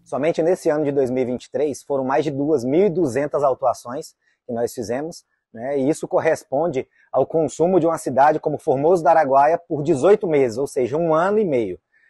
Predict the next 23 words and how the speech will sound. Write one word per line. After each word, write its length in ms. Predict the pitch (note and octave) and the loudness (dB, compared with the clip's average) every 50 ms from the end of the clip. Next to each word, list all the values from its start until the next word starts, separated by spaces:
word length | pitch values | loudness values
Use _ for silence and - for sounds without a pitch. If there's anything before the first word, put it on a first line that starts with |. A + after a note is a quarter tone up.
| _ _ | _ _
É, 380 | - A2 A2+ B2 B2+ B2 A#2+ B2+ | -4 -2 0 0 2 2 2 2
o 40 | B2+ | 2
recado 420 | A#2 D#3 D3+ - D#3+ F#3 G#3 A#3 | 2 0 2 4 2 2 2 0
que 100 | - G3+ | -2 -2
a 80 | F#3+ F3 | 0 0
Energisa, 640 | E3+ E3+ D#3+ C#3 B2 A2+ B2 D#3 D3+ B2+ A#2 - - _ _ _ _ | 0 2 2 0 0 2 2 2 2 2 0 -4 -6 _ _ _ _
que 60 | - C3 | -6 -2
nós 260 | B2+ C3+ D3+ E3+ D#3 | 0 2 2 2 2
levamos 460 | D#3+ C#3 B2 B2+ C3 C3 C3 B2+ A#2+ | 2 2 2 0 -2 -2 -2 0 2
ao 120 | B2 B2+ | 2 0
cliente, 560 | A#2+ - D#3+ D3+ C#3 C3+ D3+ F3 - - G3 - _ _ _ _ _ - | 0 -2 -4 -4 -4 -4 -4 -6 -8 -10 -16 -20 _ _ _ _ _ -4
é 140 | B2+ C3+ | -4 -4
que 680 | - _ - E3+ E3+ E3 E3 D#3+ D#3 D#3 D3+ D3+ D3 - - | -4 _ 0 2 4 6 6 6 6 4 4 2 0 2 2
essa 260 | E3 G3 - G3+ F3+ | 2 2 2 0 -2
conta 260 | - F3 F3+ - - | -2 -2 -4 -4 -4
no 100 | F#3 E3 | -6 -6
final 220 | - - F3 D3 D3+ | -6 -6 -2 0 0
é 80 | E3 | 2
paga 220 | - E3 D#3 D3+ D3 | 2 2 2 2 -2
por 180 | - D#3 C3 | -6 -10 -8
todos 280 | - D#3+ D#3 D3+ D#3 C#3 | -4 -2 -2 -2 -2 -4
nós, 400 | D3 A2 F2+ F2+ - - - _ _ _ _ - | -4 -4 -4 -6 -8 -14 -20 _ _ _ _ -20
né? 160 | G#2 A2 B2 | -20 -20 -20